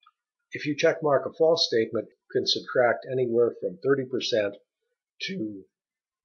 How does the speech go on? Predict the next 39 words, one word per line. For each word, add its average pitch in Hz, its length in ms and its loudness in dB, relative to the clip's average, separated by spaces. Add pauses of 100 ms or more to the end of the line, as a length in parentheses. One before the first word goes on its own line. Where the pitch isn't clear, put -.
(300)
a 120 80 -4
hundred 165 360 0
percent 85 480 -8 (560)
of 98 120 -8
the 95 120 -14
value 110 400 2
of 95 100 -12
the 95 140 -20
question. - 400 -2 (800)
So 131 400 0 (100)
your 147 160 0
mistakes 156 480 2
are 147 200 0
counted 117 340 0
against 117 460 2
you, 98 280 -6 (320)
and 135 140 -4
that's 156 240 -2
just - 240 -2
a 175 80 2
little 151 240 0
technique 123 560 -2
I 104 180 4
use 98 440 -4 (380)
to 117 140 0
make 120 220 4
sure 160 280 2
that 123 180 0 (340)
you 156 180 -2
actually 147 460 0
read 131 260 -2
these 107 260 0
statements, 127 600 -2
that 107 180 -8
you're 120 120 -4
not 143 300 -2
just 131 320 0
sort 127 180 -2
of 107 80 -6